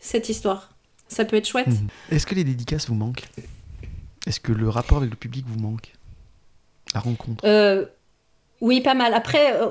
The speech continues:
Speaker 1: quand, quand on est scénariste, on en fait, on, on, on fait beaucoup moins,
Speaker 2: Mhm.
Speaker 1: euh, ce genre de choses. Enfin, moi, j'ai quand même la chance d'être assez, euh, prise en compte et invitée,
Speaker 2: Mhm.
Speaker 1: même parfois toute seule, ce qui est quand même rarissime
Speaker 2: Mhm.
Speaker 1: encore.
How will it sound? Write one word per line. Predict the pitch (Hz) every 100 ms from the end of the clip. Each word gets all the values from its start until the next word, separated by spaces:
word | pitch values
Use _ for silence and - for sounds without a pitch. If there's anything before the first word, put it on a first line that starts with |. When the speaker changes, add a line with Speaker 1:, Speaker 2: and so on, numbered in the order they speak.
| 214
Speaker 1:
quand, | 240 240
quand | 233 226
on | 247
est | 247
scénariste, | 247 247 247 294 294
on | 262 233
en |
fait, | 226 233 -
on, | 226
on, | - 220 214 196 - - 214
on | 202
fait | 214
beaucoup | 202 247 -
moins, | 277 262 240
Speaker 2:
Mhm. | 214
Speaker 1:
euh, | -
ce | -
genre | 196 190
de | 202
choses. | 226 311 320
Enfin, | 240 - - _ -
moi, | 254
j'ai | 302 285
quand | 262
même | 262
la | 262
chance | 262 285 240
d'être | 233 - - - _ _ _ _ -
assez, | 233 226 277 269
euh, | 233 214 214 -
prise | - 247
en | 254
compte | 254 247 240
et | 233 214
invitée, | 202 214 208 208 208 214
Speaker 2:
Mhm. | 120 107 110 135
Speaker 1:
même | 214 226
parfois | 220 - 196
toute | 196 277
seule, | - 214 302 -
ce | - -
qui | 202
est | 180
quand | 202
même | 190 - - _ _ -
rarissime | 214 233 226 214 262 320
Speaker 2:
Mhm. |
Speaker 1:
encore. | 220 104 240 277 -